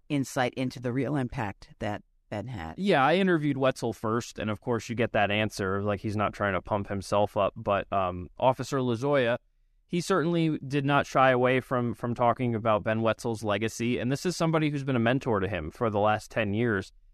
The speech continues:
Speaker 2: uh, and so he'll be sad to see him go as well, but, uh, he was able to reflect a little bit on what his legacy might be several years from now.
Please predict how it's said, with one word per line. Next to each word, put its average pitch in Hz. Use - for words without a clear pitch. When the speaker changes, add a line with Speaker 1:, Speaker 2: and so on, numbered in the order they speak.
Speaker 2:
uh, 113
and 117
so 123
he'll 147
be 156
sad 127
to 127
see 131
him 120
go 110
as 98
well, 107
but, 110
uh, 117
he 233
was 220
able 147
to 151
reflect 120
a 113
little 120
bit 107
on 101
what 113
his 120
legacy 107
might 104
be 107
several 110
years 98
from 90
now. 69